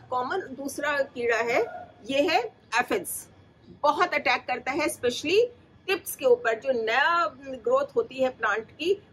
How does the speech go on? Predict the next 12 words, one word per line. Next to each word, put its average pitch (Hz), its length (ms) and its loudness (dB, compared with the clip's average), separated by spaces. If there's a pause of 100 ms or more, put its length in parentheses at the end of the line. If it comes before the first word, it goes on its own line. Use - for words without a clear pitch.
(100)
उसकी 359 300 -4
टिप्स - 420 -8
के 330 100 -4
ऊपर 277 340 -2
ये 269 220 4
उसके 262 320 -2
टेंडर 262 360 -2
पार्ट्स 240 360 -2
पे 254 240 -4 (180)
अटैक 220 380 -2
करता 196 260 -4
है। 254 280 -4